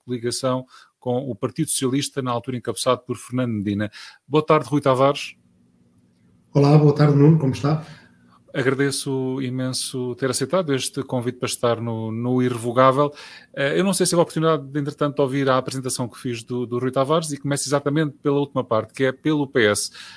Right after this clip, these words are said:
Speaker 1: No encerramento do Congresso do livre, que ainda nem sequer passou uma semana, foi no, no último fim de semana,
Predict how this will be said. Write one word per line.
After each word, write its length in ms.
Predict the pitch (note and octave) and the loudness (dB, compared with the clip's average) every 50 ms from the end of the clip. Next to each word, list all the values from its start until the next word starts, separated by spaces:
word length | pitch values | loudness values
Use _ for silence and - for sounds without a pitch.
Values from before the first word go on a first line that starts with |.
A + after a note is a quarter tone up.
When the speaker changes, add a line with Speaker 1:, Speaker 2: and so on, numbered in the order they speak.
| - _ | -18 _
Speaker 1:
No 240 | - D3+ F3+ G3+ G3+ | -4 -2 0 2 2
encerramento 580 | G3 F#3+ E3 - - E3 D3+ C3 C3 B2 A#2+ - | 2 2 0 0 0 0 0 2 0 -2 -2 -4
do 280 | - C3 C3+ C3+ C3+ C3 | -6 -4 -2 -2 -4 -4
Congresso 480 | - D#3 D3 B2+ A#2 A#2 A#2 - - | -4 -4 -2 0 0 0 -2 -2 -4
do 100 | - B2+ | -6 -4
livre, 340 | A#2+ C3+ D3 D3+ C#3 C3 B2 | -2 0 0 0 0 -2 -6
que 520 | B2 - - - A2+ A2+ A2 A2 A#2 A#2 A2 | -8 -8 -12 -10 -8 -8 -6 -6 -6 -6 -8
ainda 240 | A2 G#2+ G#2 A2 | -8 -8 -8 -6
nem 120 | A2+ A#2 A2+ | -4 -4 -6
sequer 180 | - - C3 | -4 -4 -4
passou 280 | - - A#2+ - - A#2+ | -4 -4 -4 -4 -4 -2
uma 100 | A#2 A#2+ | -2 -2
semana, 380 | - - - C#3 E3 F3 C#3 A#2+ | -2 -2 0 0 0 0 -2 -4
foi 180 | - - A#2 | -4 -6 -6
no, 300 | A2 A2+ A2+ A2 G#2+ G#2+ | -4 -6 -6 -8 -8 -10
no 120 | A2+ A#2 A#2 | -10 -10 -10
último 280 | B2 A#2 - A#2 A2 | -10 -10 -10 -12 -12
fim 120 | - - A#2+ | -10 -8 -6
de 80 | A2+ | -6
semana, 360 | - C#3 C3 C3 C3+ C#3 C#3 | -2 0 0 0 0 -2 -4